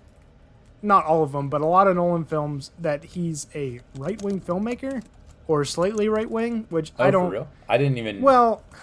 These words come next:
Speaker 2: I didn't go that deep,
Speaker 1: I
Speaker 2: I
Speaker 1: think
Speaker 2: guess.
Speaker 1: the
Speaker 2: I thought I
Speaker 1: first
Speaker 2: went
Speaker 1: one,
Speaker 2: deep, but I didn't. <laughs>
Speaker 1: it was, you know, 'cause in The Dark Knight, it's very, it's like, well, is this an apologia for, um,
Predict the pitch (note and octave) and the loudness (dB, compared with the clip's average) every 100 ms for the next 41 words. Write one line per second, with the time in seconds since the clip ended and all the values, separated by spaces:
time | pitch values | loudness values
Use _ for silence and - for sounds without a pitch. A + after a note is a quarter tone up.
0 | - - A2+ D3 A2 F#2+ A2+ F2+ F2 A#3 | -20 -6 -2 -2 -2 2 0 0 -2 4
1 | C4 B3+ A3+ - A3+ G#3 G#3 G3+ G3 F3 | 4 6 2 6 4 4 2 4 4 0
2 | E3 D#2+ F#2 F2+ - - - D#3 - A#3+ | -6 -12 -14 -14 -18 -18 -6 -6 0 4
3 | A#3 A3 F3 - A3+ A3+ G3+ F#3 F#3 F#3+ | 6 6 2 -10 -2 2 2 2 0 0
4 | F3 G#3 G#3 G3+ F3+ D#3+ D3 E3+ E3+ E3 | 4 6 4 2 2 2 0 -2 -2 -4
5 | - C#3 C#3+ E3 E3 D#3+ F3 E3+ D3 E3+ | -6 -6 -2 2 2 0 -6 -6 -6 -4
6 | E3 D3+ E3 E3+ D#3+ - D3+ D3+ D3 C#3+ | -2 -2 -2 -2 -2 -6 -6 -6 -6 -10
7 | - D3+ C3 A#2+ | -14 -14 -14 -14